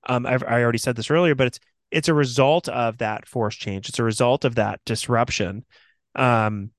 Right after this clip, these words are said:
and it's just, it's just great. It's a great, like, success story that comes from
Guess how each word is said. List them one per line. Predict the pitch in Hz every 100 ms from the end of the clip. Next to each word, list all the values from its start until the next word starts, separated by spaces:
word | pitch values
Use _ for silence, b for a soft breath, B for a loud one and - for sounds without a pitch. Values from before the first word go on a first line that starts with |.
| _ _ _ _ _ _ -
and | 139 139
it's | 135
just, | 185 -
it's | 160
just | - 143
great. | - 175
It's | 151
a |
great, | 127 143 -
like, | 139 131
success | - 143 - 160 156
story | - 160 127 120
that | 113 -
comes | - 143 147 156 -
from | - 123 113 113 110